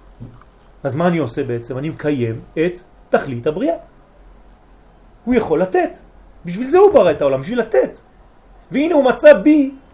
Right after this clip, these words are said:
כלי ראוי. ברוך השם. אני נותן לו, ולא רק הוא נותן לי. אתם מבינים מה קורה פה? כי אני נותן לו אפשרות לתת,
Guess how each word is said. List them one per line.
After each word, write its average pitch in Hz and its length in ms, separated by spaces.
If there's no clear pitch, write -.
כלי 262 340
ראוי. 247 440
ברוך 170 280
השם. 285 360
אני 254 300
נותן 294 580
לו, 226 320
ולא 214 300
רק 220 120
הוא 190 220
נותן 165 380
לי. 151 140
אתם 185 120
מבינים 196 260
מה 254 100
קורה 226 260
פה? 262 160
כי 208 100
אני 208 120
נותן 269 380
לו 302 100
אפשרות 240 400
לתת, 196 360